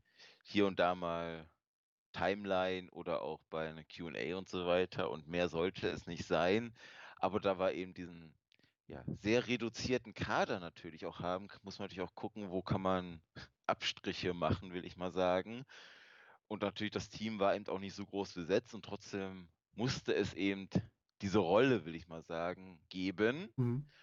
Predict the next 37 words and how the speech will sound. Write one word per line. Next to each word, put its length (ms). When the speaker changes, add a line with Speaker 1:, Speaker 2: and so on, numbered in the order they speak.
Speaker 1:
Und 80
ich 40
denke 320
auch, 200
das 220
hat 120
auch 100
diesen, 500
den 160
sportlichen 540
Anstrich 420
noch 200
mal 440
unterstrichen, 760
die 160
wir 60
dem 140
Ganzen 420
geben 380
wollten, 760
durch 180
sowas 340
wie 180
eben 320
das 140
Segment 340
um 80
den 100
Number 260
One 140
Speaker 2:
Ja. 160
Speaker 1:
Contender, 240
ähm, 180
Contract 440
Signing 440
et 120
cetera. 720